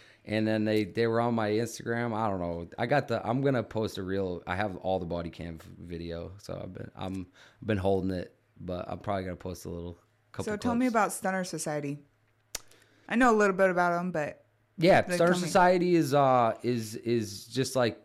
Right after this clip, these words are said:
Speaker 1: is just a bunch of dudes that, um, we ride, we, you know, s-, we do some shows, we do, you know, nothing crazy, we're, um, you know, but it's really just a team of guys that, like, um,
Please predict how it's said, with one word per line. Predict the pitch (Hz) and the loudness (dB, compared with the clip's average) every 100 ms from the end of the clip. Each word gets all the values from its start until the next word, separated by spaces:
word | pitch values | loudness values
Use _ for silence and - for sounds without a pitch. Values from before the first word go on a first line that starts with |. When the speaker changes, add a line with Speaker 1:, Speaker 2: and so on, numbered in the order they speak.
| _ | _
Speaker 1:
is | - 113 104 - | -4 -4 -4 -8
just | - 117 107 | -10 -6 -4
a | |
bunch | 110 110 | -2 -4
of | 104 | -4
dudes | 107 120 104 90 | -2 -2 -4 -4
that, | 98 95 85 - _ _ _ _ - | -2 -2 -4 -10 _ _ _ _ -12
um, | 98 92 90 87 87 - | -8 -6 -6 -6 -8 -6
we | 101 104 | -4 -2
ride, | 95 107 117 110 104 _ _ _ | -2 -2 -2 -4 -8 _ _ _
we, | 117 120 110 - - _ _ - - - | 0 2 2 -2 -12 _ _ -16 -10 -4
you | 131 | -2
know, | 113 101 98 | 0 -2 -4
s-, | - | -8
we | 110 120 | -4 -2
do | 127 | -2
some | - 101 | -2 -4
shows, | - 113 113 113 107 | 0 2 4 2 -2
we | 113 110 | -4 -4
do, | 117 110 104 101 98 | -2 -2 -2 -4 -8
you | 117 | -8
know, | 98 87 | -8 -8
nothing | 107 113 107 | -8 -8 -10
crazy, | - 98 101 98 92 | -8 -6 -6 -8 -10
we're, | 92 95 - | -10 -12 -10
um, | 90 87 87 85 _ _ - | -10 -8 -10 -10 _ _ -10
you | 104 | -8
know, | 92 90 - - | -6 -10 -14 -12
but | 98 92 - | -8 -8 -8
it's | 98 - | -10 -2
really | 127 139 | 0 0
just | 107 107 | -2 -6
a | 98 82 _ _ _ - - - _ _ | -8 -10 _ _ _ -20 -20 -20 _ _
team | - - 135 | -10 -2 0
of | 117 | 0
guys | 101 110 117 92 | 2 2 0 0
that, | 92 90 85 - - | -2 -2 -4 -10 -8
like, | 98 92 80 - _ _ _ _ _ _ _ _ _ - 107 | -4 -4 -6 -14 _ _ _ _ _ _ _ _ _ -10 -4
um, | 101 95 85 80 | -4 -2 -4 -8